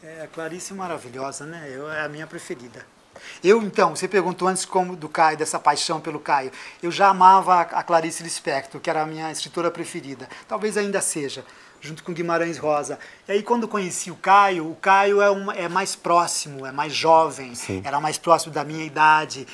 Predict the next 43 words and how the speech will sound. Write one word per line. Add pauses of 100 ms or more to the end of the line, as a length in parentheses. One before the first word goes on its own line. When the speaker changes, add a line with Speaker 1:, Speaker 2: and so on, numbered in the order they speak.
(140)
Speaker 1:
E
ele
tava
vivo,
isso
é
maravilhoso
saber. (220)
Eu
amo
alguém,
eu
tô
apaixonado
por
alguém
que
eu
posso
encontrar
um
dia
na
rua. (220)
Saber
que
ele
respira
o
mesmo
Speaker 2:
Sim.
Speaker 1:
ar
poluído
que
eu
respiro
aqui
nessa
Speaker 2:
Sim.
Speaker 1:
cidade. (180)
Olha
a
diferença.